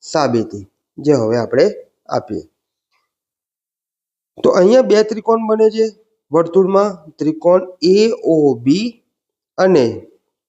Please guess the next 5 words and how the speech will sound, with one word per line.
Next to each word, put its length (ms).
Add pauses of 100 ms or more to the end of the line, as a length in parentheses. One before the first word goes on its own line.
(1300)
ત્રિકોણ 440 (580)
ડી 380 (300)
ઓ 20 (300)
સી 260
માં, 160